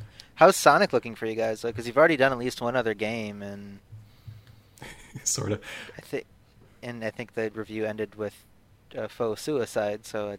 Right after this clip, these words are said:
Speaker 1: I guess that answers the question. But
Speaker 2: No, it was a guy with one of those old-timey cameras, and he was doing, like, the, <laughs> he was taking a picture of Sonic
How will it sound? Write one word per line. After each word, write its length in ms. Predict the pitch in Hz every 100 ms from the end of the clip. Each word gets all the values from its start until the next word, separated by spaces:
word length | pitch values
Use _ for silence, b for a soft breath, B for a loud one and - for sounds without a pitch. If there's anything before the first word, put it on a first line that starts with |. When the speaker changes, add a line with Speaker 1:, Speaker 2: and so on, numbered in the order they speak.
| -
Speaker 1:
I 40 |
guess 200 | 101 104 -
that 120 | 107
answers 280 | 104 - -
the 100 | -
question. 500 | - 135 - - 107 113
But 140 | -
Speaker 2:
No, 160 | 247 262
it 40 |
was 260 | 165 170 151
a 120 | 156
guy 200 | 156 165
with 140 | 185 175
one 100 | 185
of 60 | 190
those 200 | 185 175
old-timey 460 | 165 170 175 180
cameras, 520 | 170 208 165 104 - -
and 120 | 127
he 60 |
was 140 | 113 101
doing, 200 | 127 120
like, 160 | 113
the, 100 | 107 104 98 B B B
<laughs> 440 | B B - -
he 60 | 127
was 80 | 127
taking 220 | 147 147
a 20 |
picture 300 | 147 180 214
of 40 | 202
Sonic 320 | 311 170